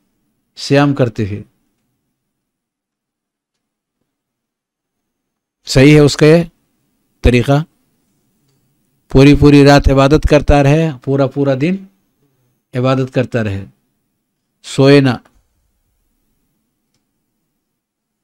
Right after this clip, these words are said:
ना सोए, क्या हुक्म होगा उसकी इस न सोने का? मुबाह। उस गलत को क्या कहेंगे?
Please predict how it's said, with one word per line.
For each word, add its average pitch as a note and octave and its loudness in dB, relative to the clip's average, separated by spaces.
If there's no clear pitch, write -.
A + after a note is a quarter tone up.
ना C3+ 2
सोए, G2+ -4
क्या D3 2
हुक्म C#3+ 2
होगा C#3 2
उसकी C#3 2
इस - -2
न B2+ 0
सोने C#3 0
का? E3 -2
मुबाह। C#3 -6
उस C#3+ -4
गलत D3 0
को D3+ 0
क्या E3 2
कहेंगे? C3 -6